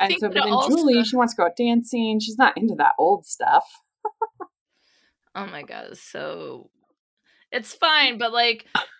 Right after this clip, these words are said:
Speaker 2: is this, like, the first, well, she was, like, the version, what do you call the, the bad man of business?
Speaker 1: Yeah, <laughs> bad man of business.
Speaker 2: She was the bad woman of the city, I think.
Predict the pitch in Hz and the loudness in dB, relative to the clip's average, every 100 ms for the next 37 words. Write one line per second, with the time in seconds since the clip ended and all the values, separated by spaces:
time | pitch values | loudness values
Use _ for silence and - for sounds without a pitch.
0 | _ _ 240 226 311 330 302 294 277 - | _ _ -8 -6 -6 -2 -2 -2 -4 0
1 | 254 262 - - - _ _ _ _ _ | 0 0 -4 -16 -18 _ _ _ _ _
2 | 226 233 294 285 320 285 269 254 226 214 | -10 -8 -8 -8 -8 -2 0 2 0 -2
3 | - 214 233 214 214 214 226 247 233 214 | -14 -10 -8 -6 -4 -4 -4 -6 -10 -8
4 | 247 285 339 - 269 277 262 220 233 226 | -2 0 0 -2 2 4 2 0 -2 -2
5 | - 202 196 208 214 226 233 226 220 175 | -2 -6 -2 2 2 0 -2 -4 -4 -8
6 | 190 202 233 247 247 - - _ 180 160 | -10 -8 -6 -4 -6 -12 -20 _ 0 0
7 | - 185 - 202 _ _ - - - 294 | 2 0 0 -12 _ _ -14 -12 -8 -2
8 | 320 349 277 214 240 240 247 220 233 233 | 0 0 0 0 0 2 0 -2 -6 -4
9 | 226 175 190 - 214 196 190 175 170 170 | -6 -6 -8 -6 -6 -4 -4 -4 -6 -8
10 | 185 175 180 | -12 -12 -14